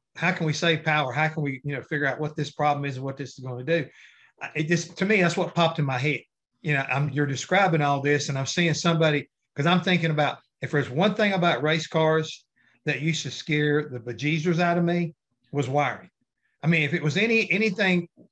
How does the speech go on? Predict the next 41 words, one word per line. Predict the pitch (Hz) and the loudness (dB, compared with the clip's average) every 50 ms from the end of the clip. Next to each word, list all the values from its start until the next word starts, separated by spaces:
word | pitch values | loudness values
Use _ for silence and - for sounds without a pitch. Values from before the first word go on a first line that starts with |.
| _ 143 - - | _ -16 -6 0
over | 165 180 180 175 160 139 143 135 127 123 120 - _ _ _ _ _ _ _ | 2 4 4 4 4 2 0 -2 -4 -4 -6 -10 _ _ _ _ _ _ _
an | 127 135 | -4 0
on | 151 165 175 185 175 | 2 2 4 4 4
and | 170 165 | 2 2
off | 165 165 170 165 | 2 2 2 0
switch, | - - 165 175 175 165 - - - - - _ _ _ _ _ _ _ _ _ _ | -2 0 0 2 2 2 0 -4 -10 -16 -18 _ _ _ _ _ _ _ _ _ _
I | - 151 | -2 0
didn't | 170 160 139 131 | 2 2 0 0
like | 143 143 123 - - | -2 -2 -2 -4 -8
it. | - _ _ _ _ _ _ _ _ | -14 _ _ _ _ _ _ _ _
You | 151 143 | -4 -2
know | |
what | 143 | -2
I'm | 135 | -2
saying? | - 170 147 143 143 | 0 0 0 2 2
I, | 175 185 | 0 0
c-, | 185 - | 0 0
I | - 147 170 | 0 2 2
was | 175 165 | 2 2
okay | 196 196 - - 202 190 | 2 0 0 0 0 0
running | 175 175 175 175 160 | 2 2 2 2 0
a | 143 | 0
fan | - - 170 170 165 160 151 143 127 - _ _ _ _ | -2 0 0 2 2 2 0 -2 -4 -8 _ _ _ _
off | - 147 147 147 - | -2 0 0 0 -2
to | 151 | -4
one | 139 143 143 139 | -4 -4 -4 -4
side, | - - 156 139 139 135 135 131 135 131 | -2 0 0 2 2 2 0 -2 -4 -4
you | 139 139 | -4 -4
know, | 123 117 - - | -6 -6 -8 -6
giving | 135 147 151 143 143 | -4 -4 -2 -2 -2
it | 143 135 | -4 -2
its | 139 139 135 - 147 | -4 -4 -6 -4 -6
own | 135 135 135 | -6 -6 -6
circuit. | - - 135 135 135 139 113 - | -6 -6 -6 -6 -6 -8 -10 -10
But | 139 135 | -10 -10
when | 127 131 | -8 -8
you | 135 131 | -8 -8
start | 127 - - 190 190 180 156 | -6 -4 0 0 0 0 0
getting | 147 180 180 175 160 147 123 | 0 0 2 2 0 -2 -4
to | - 110 | -8 -10
sixteen | - - - 170 165 - - - 175 160 160 156 151 151 151 | -12 -6 -6 -6 -6 -6 -6 -6 -4 -2 -2 -2 -4 -6 -8